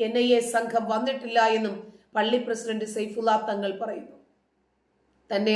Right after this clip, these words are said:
ആരും വന്ന് കണ്ടില്ല, വന്നത് എൻ ഐ എ സംഘമാണെന്ന് അറിയില്ല.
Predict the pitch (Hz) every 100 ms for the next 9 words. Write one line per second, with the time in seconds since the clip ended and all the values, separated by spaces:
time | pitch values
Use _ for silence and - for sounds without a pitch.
0 | 214 214 214 220 220 220 220 226 233 226
1 | 233 - - - - - 220 240 247 240
2 | 240 262 262 254 254 254 254 247 247 240
3 | 240 226 220 233 233 233 226 214